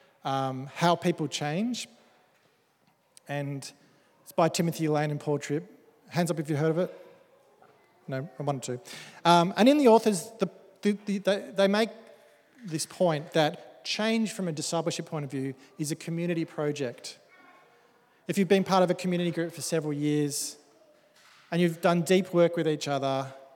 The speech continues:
if you've opened up and shared your struggles and prayed for each other, you will know how our journey as disciples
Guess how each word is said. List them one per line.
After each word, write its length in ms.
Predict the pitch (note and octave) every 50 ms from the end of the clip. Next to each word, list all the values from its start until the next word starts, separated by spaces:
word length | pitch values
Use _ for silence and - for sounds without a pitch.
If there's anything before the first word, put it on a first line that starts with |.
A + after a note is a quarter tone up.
| - _ _ -
if 160 | E3+ D3+ -
you've 160 | F3 E3 D3+ - - - - -
opened 280 | F3 F3 F3 F#3+ F3+
up 120 | F3 D#3 -
and 120 | E3 D#3+
shared 340 | - - - F3+ F3 F3+ E3+
your 100 | F3+ E3+
struggles 440 | - - - F3 D#3+ D#3+ E3 D#3+ D3
and 120 | D#3 D3
prayed 380 | - - F3 E3 E3+ E3+ E3 E3+
for 120 | E3+ E3
each 160 | D#3+ D3 -
other, 300 | D#3 D3 C#3 D3 D3 C#3 A#2+ - - - - - - _ _ _ _ _ _ _ _ _ _ _ _ _ _ _ _ _ _ _ _ _ -
you 420 | - E3+ F3 F3 E3+ E3+ E3+ E3
will 160 | D#3 D#3+ D#3+
know 360 | E3 E3+ F3 F3 F3+ F#3 F#3 F3
how 280 | D#3+ E3 F3+ F3 F3
our 200 | G3 F3+ D#3+ E3
journey 420 | D#3+ - - F#3+ G3+ G#3 A3 A3 G#3+
as 100 | F#3+ -
disciples 960 | - F3 - - - F3 E3 E3+ E3 - E3 D#3 D3 C3 - - - -